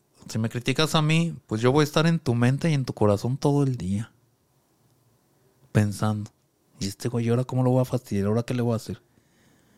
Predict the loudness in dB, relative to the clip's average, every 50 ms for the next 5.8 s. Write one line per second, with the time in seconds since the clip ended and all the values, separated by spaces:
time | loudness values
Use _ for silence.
0 | _ _ _ -4 -2 0 2 2 2 2 4 4 6 4 4 4 2 -2 -2 -2
1 | -2 -2 -2 -2 -2 -2 0 0 0 0 0 0 4 4 4 4 4 0 -4 -6
2 | _ _ _ _ _ _ _ _ _ _ _ _ _ _ _ 6 6 6 6 6
3 | 4 6 6 8 8 8 8 8 6 6 4 4 4 4 2 2 2 2 4 4
4 | 4 4 4 4 2 0 -2 -6 _ 0 0 2 4 6 6 8 8 8 8 6
5 | 4 6 4 2 2 2 0 0 2 2 2 0 -2 -4 -6 -8